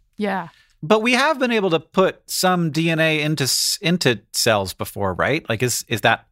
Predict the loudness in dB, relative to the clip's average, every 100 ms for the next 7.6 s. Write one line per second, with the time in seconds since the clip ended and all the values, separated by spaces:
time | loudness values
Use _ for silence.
0 | -8 0 2 0 -2 -2 -2 0 -2 -2
1 | -8 -8 -2 -2 2 0 2 2 2 0
2 | -2 -2 0 0 0 -2 -4 -2 -2 -2
3 | -4 -4 0 0 0 -2 0 0 0 0
4 | 0 0 _ 2 2 0 0 0 -2 0
5 | 0 -2 -2 -2 0 -2 -6 -6 -2 0
6 | 0 -2 -4 -2 0 0 0 -2 -2 0
7 | 2 2 0 -2 -4